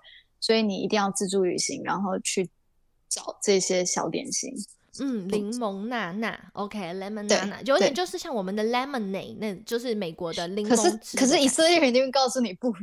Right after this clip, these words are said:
Speaker 1: 一样，
Speaker 2: <laughs>
Speaker 1: 因为柠檬汁不见得有薄荷，而且他不会把薄荷直接就扔在柠檬汁里面。
Speaker 2: 嗯，嗯，嗯，嗯，
Speaker 1: 你，
Speaker 2: 嗯。
Speaker 1: 以色列他们给那个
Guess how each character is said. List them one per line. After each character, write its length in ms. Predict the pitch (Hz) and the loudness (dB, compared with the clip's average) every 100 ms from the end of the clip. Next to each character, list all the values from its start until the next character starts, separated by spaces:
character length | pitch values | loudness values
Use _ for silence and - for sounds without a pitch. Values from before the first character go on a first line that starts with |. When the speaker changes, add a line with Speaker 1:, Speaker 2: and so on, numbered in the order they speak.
| 180 | -8
Speaker 1:
一 140 | 185 | -4
样， 220 | 180 427 - | 6 6 8
Speaker 2:
<laughs> 120 | 381 | 6
Speaker 1:
因 80 | 370 | 8
为 120 | 381 | 8
柠 120 | 262 | 8
檬 180 | 254 254 | 8 6
汁 160 | 285 294 | 6 4
不 120 | 269 | 2
见 240 | 262 339 262 | 4 6 6
得 100 | 196 | 6
有 100 | 175 | 2
薄 300 | - 247 180 | 2 4 4
荷， 160 | 180 - - | 2 -6 -2
而 60 | 254 | 2
且 180 | 349 - - - | 2 0 -8 -4
他 80 | |
不 80 | 330 | 4
会 100 | 233 | 4
把 140 | 226 - | 4 2
薄 220 | - 214 | 2 2
荷 100 | 185 | 0
直 160 | 190 | -2
接 180 | 185 214 | 0 2
就 100 | 214 208 | 4 4
扔 260 | 196 190 | 2 0
在 220 | 196 196 | -2 -2
柠 120 | 175 165 | -2 -12
檬 160 | 175 175 | -18 -10
汁 180 | - | -6
里 140 | 170 - | -6 -8
面。 200 | - 160 - _ _ _ | -8 -10 -12 _ _ _
Speaker 2:
嗯， 180 | 233 226 | -8 -6
嗯， 100 | 226 | -6
嗯， 60 | 202 | -8
嗯， 100 | 226 | 0
Speaker 1:
你， 200 | 247 - | 2 0
Speaker 2:
嗯。 80 | 208 | 2
Speaker 1:
以 80 | 254 | 4
色 180 | 370 370 | 6 6
列 160 | 359 | 6
他 140 | 330 330 | 4 2
们 160 | 285 | 0
给 200 | 247 202 196 | 2 2 0
那 140 | 240 | -4
个 280 | 233 208 | -2 -4